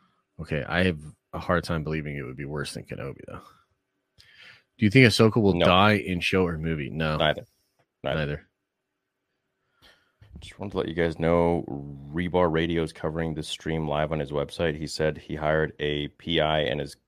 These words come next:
Speaker 2: compiling footage for a doc.
Speaker 1: Cool.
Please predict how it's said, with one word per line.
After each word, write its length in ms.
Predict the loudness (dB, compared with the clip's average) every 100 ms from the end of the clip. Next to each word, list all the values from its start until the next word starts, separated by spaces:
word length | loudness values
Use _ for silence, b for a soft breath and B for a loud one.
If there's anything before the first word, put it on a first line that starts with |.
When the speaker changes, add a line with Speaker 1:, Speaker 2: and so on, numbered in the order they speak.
| _ -10
Speaker 2:
compiling 640 | -8 -6 -4 -2 0 -4
footage 420 | -8 -6 -2 -2 -4
for 160 | -4
a 60 | -4 -4 -2
doc. 400 | 0 0 -4 -10 -20 _ _ _ _ _ -6
Speaker 1:
Cool. 280 | 0 0